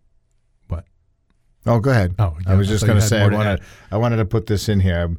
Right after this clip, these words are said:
Speaker 1: Go.
Speaker 2: I, I've, I, the place where we get all of our information, the Google. All right.
Speaker 1: Uh,
Speaker 2: Uh,
Speaker 1: I use DuckDuckGo.
Speaker 2: can you ignore a congressional subpoena? If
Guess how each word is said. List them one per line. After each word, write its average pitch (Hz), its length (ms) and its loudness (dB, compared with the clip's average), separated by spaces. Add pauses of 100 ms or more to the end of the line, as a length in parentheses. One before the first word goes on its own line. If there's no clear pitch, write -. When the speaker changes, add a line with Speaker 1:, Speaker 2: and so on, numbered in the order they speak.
(120)
Speaker 1:
Go. 131 220 -2
Speaker 2:
I, 101 300 -2
I've, 95 180 -6
I, 101 220 -6 (320)
the 110 320 -2 (200)
place 123 260 -2
where 117 100 0
we 110 80 0
get 107 140 0
all 104 180 2
of 92 100 2
our 98 140 2
information, 92 580 0 (300)
the 202 120 6
Google. 170 560 6 (440)
All 110 100 0
right. 104 260 0 (220)
Speaker 1:
Uh, 117 40 0 (300)
Speaker 2:
Uh, 131 440 2
Speaker 1:
I 127 60 -4
use 127 160 0
DuckDuckGo. 101 320 -2
Speaker 2:
can 254 280 2
you 277 160 0
ignore 151 580 2
a 135 100 -2
congressional 120 720 2
subpoena? 92 540 -2 (520)
If 208 400 2